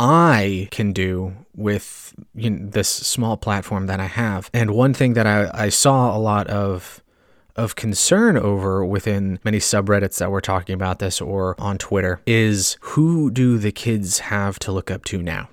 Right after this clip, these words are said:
And parents, adults, young adults, everyone, people of color everywhere just lost one of the most famous, beloved characters that they have.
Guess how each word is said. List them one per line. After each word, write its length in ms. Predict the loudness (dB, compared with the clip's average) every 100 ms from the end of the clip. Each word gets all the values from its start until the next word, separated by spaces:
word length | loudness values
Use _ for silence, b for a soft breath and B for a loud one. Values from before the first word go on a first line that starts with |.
| _ _ -2
And 440 | 0 0 -2 -6 -10
parents, 480 | -6 -4 -4 -4 -8
adults, 420 | -2 -2 -2 -6
young 240 | -2 0 0
adults, 420 | -2 -10 -10 -8
everyone, 440 | -2 -2 -2 -6 -6
people 260 | -2 0 0
of 120 | -2
color 480 | -2 0 0 -2 0
everywhere 760 | 0 2 4 4 2 2 0 -2
just 400 | 0 0 0 -2
lost 560 | -4 -2 0 -2 -6
one 320 | -6 0 2 2
of 160 | 0
the 80 | 0
most 360 | 2 2 0 -6
famous, 640 | -4 0 2 2 0 -2
beloved 920 | -6 -10 -4 -2 0 2 2 -2 -10
characters 640 | -2 2 2 2 -2 -4 -2
that 160 | -2
they 160 | 0 -2
have. 560 | 2 2 2 2 -2